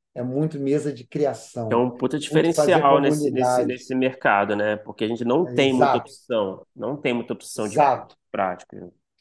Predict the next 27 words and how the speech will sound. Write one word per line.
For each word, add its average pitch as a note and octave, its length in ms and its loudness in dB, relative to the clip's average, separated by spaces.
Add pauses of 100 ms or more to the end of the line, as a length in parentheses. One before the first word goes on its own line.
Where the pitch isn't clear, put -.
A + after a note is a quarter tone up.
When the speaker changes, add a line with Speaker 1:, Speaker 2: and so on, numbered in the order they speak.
(160)
Speaker 1:
Não, E3+ 360 4
é E3+ 80 2
prática, E3+ 1040 2
é D3 60 -6
pegada, D#3 1040 2
é D3 140 -2
junto, D#3+ 600 -2
sabe? D#3 280 2
A - 20 -2
gente E3 240 -6
que - 80 -20
tá E3 200 0
criando, D3+ 680 0
gente D#3 240 -8
que - 100 -18
tá D#3 140 -2 (320)
se - 240 0
arriscando. E3+ 1120 4 (520)
Então, F3+ 280 0
assim, E3+ 460 -4 (220)
a C#3 80 -2
gente F3 240 -4
faz E3 280 0 (340)
clube F3 200 0
de D#3+ 140 -2
leitura E3 580 0
com D#3+ 180 0